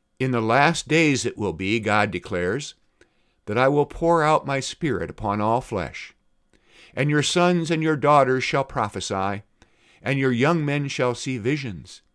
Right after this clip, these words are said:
and your old men shall dream dreams. Even upon my slaves, both men and women,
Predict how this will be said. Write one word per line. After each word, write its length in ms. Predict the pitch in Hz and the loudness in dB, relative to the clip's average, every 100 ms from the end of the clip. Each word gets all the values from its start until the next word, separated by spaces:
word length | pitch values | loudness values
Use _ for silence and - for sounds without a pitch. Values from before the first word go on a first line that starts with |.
| _ - - | _ -20 -10
and 140 | - 147 | -2 2
your 200 | 151 - | 2 6
old 340 | 185 226 180 | 8 10 8
men 280 | 135 113 92 | 2 0 0
shall 220 | - 113 | 0 0
dream 340 | 92 127 131 117 | 0 -4 -4 -4
dreams. 760 | 110 160 160 85 - - - _ _ _ _ _ _ _ _ _ _ _ _ | -2 0 -2 -4 -12 -20 -20 _ _ _ _ _ _ _ _ _ _ _ _
Even 260 | 127 143 | -2 0
upon 280 | 143 151 143 | 0 2 2
my 180 | 147 143 | 2 0
slaves, 800 | - - 147 135 90 64 - - _ _ - | -2 -2 0 2 0 -2 -12 -20 _ _ -2
both 220 | 135 123 | -2 -2
men 420 | 113 143 160 165 | -2 0 2 2
and 240 | - 147 131 | -2 -4 -2
women, 440 | 156 135 76 - | -2 -2 -4 -10